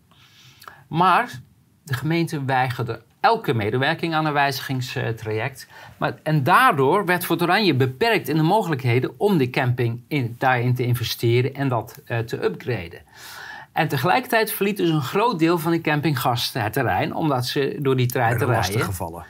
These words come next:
Speaker 2: Ja.
Speaker 1: werden lastiggevallen. En het staat ook in de inleiding van, eh, dat plan. Daar staat, ja, het is, ehm,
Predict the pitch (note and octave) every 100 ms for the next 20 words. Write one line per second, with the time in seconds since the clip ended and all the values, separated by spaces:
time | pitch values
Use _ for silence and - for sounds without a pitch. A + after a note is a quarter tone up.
0 | - - D3 D3 E3+ - E3 F#3 A#3 -
1 | B2 - A#2 A2 C#3 B2+ - E3+ E3+ C3
2 | C#3+ C3 C3+ F#3+ D3+ A#2+ G#2 G2 - C3+
3 | G#2 - _ A#2 A2 G#2 G#2+ G2+ A#2 G#2
4 | C3+ F#3+ - - - A#2+ - F#2 A#2+ D#3+
5 | C3+ C#3+ - C3 B2 D#3+ - - - C#3
6 | C3 B2+ B2